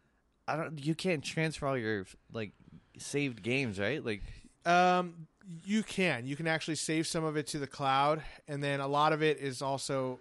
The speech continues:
Speaker 2: um, a lot of it is also saved on servers anyway. Like, your, your progression, like, with, uh, Destiny, for instance, right?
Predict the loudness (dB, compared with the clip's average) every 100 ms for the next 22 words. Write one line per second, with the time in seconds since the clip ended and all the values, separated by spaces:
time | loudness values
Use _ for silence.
0 | -6 -4 -2 -4 -8 -10 -16 _ _ -6
1 | 0 2 2 0 -2 -4 -4 -2 -2 -2
2 | -4 -4 -8 -6 -2 -2 -4 -6 -6 -6
3 | -6 -6 -10 -12 -10 -10 -8 -8 -8 -6
4 | -6 -8 -8 -8 -6 -4 -2 0 -2 -2
5 | -6 -4 -4 -6 _ _ _ -8 -6 -4
6 | -2 0 -2 -6 _ -20 -2 0 0 -4
7 | -8 -8 -6 -8 -8 -10 -10 -6 -4 -4